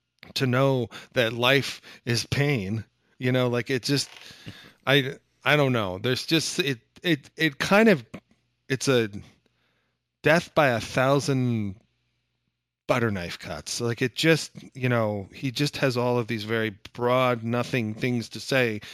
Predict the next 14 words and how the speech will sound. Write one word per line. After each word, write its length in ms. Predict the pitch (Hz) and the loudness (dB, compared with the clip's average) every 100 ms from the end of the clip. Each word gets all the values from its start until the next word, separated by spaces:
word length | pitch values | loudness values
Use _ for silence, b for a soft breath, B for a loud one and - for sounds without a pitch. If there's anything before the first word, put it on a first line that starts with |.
| B B - | B B -6
that 140 | 131 - | -4 0
ultimately 520 | 135 147 151 131 131 | 0 0 0 2 2
end 180 | 123 123 | 2 0
up 120 | 113 _ | -2 _
being, 360 | 131 123 123 117 | -2 0 0 0
like, 200 | 110 104 _ _ _ | -4 -6 _ _ _
a 100 | 107 | -8
huge 340 | 107 147 139 - | -6 -4 -4 -4
insult 720 | 127 120 - 98 80 - - | -4 -4 -4 -6 -8 -10 -10
or 120 | 104 104 | -8 -8
whatever. 500 | 98 90 82 78 - b b b b b b b b b _ - | -8 -8 -12 -16 -20 b b b b b b b b b _ -2
And 300 | 139 135 135 | 2 4 2
I 300 | - 131 139 | 2 4 4
think, 800 | 135 - - 175 190 - - - | 0 -6 0 0 2 -2 -4 -10